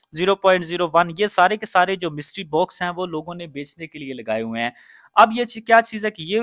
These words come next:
basically नए यूजर हैं, क्योंकि नया जब भी जो बंदा Binance अकाउंट क्रिएट करेगा उसको नहीं पता होता।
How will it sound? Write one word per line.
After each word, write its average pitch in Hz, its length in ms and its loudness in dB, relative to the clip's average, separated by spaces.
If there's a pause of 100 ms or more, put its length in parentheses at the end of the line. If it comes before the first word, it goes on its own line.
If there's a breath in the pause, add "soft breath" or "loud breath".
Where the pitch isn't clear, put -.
(200)
basically 202 500 -2
नए 180 200 2
यूजर 120 420 -2
हैं, 123 100 -2
क्योंकि 214 220 -10
नया 196 300 2
जब 208 240 -2
भी 220 120 -10
जो 170 180 -10
बंदा 185 340 -4
Binance 160 320 -8
अकाउंट 156 340 -10
क्रिएट 151 320 -8
करेगा 151 340 -4 (140)
उसको 208 220 -8
नहीं 196 220 -4
पता 170 240 -6
होता। 151 280 0